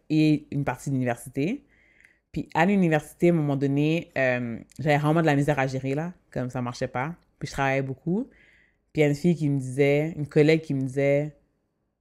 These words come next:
mais en tout cas, bref, je vais le dire là, mais elle était comme, « Tu sais, t'es vraiment capable,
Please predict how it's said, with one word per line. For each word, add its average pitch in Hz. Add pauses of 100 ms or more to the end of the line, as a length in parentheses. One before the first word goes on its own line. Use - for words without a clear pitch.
(400)
mais 143 (160)
en 151
tout -
cas, 123
bref, 131
je 139
vais 147
le 147
dire 170
là, 240
mais 151 (320)
elle 156
était 165
comme, « 185 (600)
Tu -
sais, 233
t'es 196
vraiment 175
capable, 190